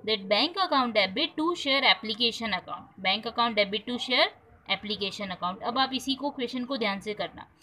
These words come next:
तो bank में कितने पैसे मिले हमारे पास, apply कितने लोगों ने कर दिया? थर्टीन thousand। Just assume share एक कितने रुपए का है? टेन रुपीज का। एक share कितने का है? टेन रुपीज का है। तो जल्दी से बताओ, thirteen thousand multiply by ten, मतलब ultimately हमको यहाँ पे कितने रुपए मिल गए?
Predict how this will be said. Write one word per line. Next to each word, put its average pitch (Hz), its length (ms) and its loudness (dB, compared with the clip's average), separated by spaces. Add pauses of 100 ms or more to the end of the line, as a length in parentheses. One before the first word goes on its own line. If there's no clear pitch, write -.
(260)
तो 226 80 -2
bank 214 280 0
में 269 140 2
कितने 269 300 0
पैसे 269 300 0
मिले 269 240 2
हमारे 247 320 2
पास, 262 200 -6
apply 240 300 0
कितने 269 260 -4
लोगों 262 220 -2
ने 262 120 0
कर 262 140 -2
दिया? 262 340 0 (120)
थर्टीन 240 300 2
thousand। 165 360 -6 (460)
Just 254 240 0
assume 269 360 0
share 262 360 -2
एक 269 180 -2
कितने 269 280 -2
रुपए 262 220 -2
का 269 100 -2
है? 285 140 2
टेन 226 280 0
रुपीज 165 300 -12
का। 180 120 -10
एक 185 140 0
share 247 160 0
कितने 254 260 -2
का 262 100 0
है? 262 100 2
टेन 214 240 0
रुपीज 175 300 -10
का - 80 -12
है। - 140 -14 (300)
तो 240 60 -2
जल्दी 233 280 4
से 285 120 2
बताओ, 262 240 2
thirteen 233 460 0
thousand 262 340 0
multiply 240 420 2
by 247 160 2
ten, 202 320 0
मतलब 208 240 0
ultimately 240 580 2
हमको 240 220 0
यहाँ 240 180 4
पे 240 140 -2
कितने 233 260 -2
रुपए 240 220 -2
मिल 247 160 -2
गए? 240 300 2